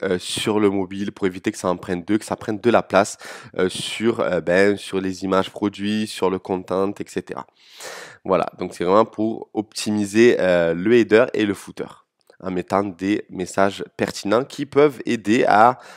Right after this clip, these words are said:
augmenter son taux de conversion et inciter forcément un peu plus,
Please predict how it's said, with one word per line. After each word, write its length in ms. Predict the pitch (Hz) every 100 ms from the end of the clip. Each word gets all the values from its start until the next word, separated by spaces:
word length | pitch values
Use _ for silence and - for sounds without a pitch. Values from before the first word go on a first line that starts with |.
| -
augmenter 500 | - 110 101 90 113
son 220 | 120 - 95
taux 180 | -
de 80 | 110
conversion 680 | - 110 98 - - 196 220
et 120 | -
inciter 380 | - - 95 -
forcément 500 | 113 - - 101 110 -
un 100 | 107
peu 120 | 107
plus, 400 | - 104 117 -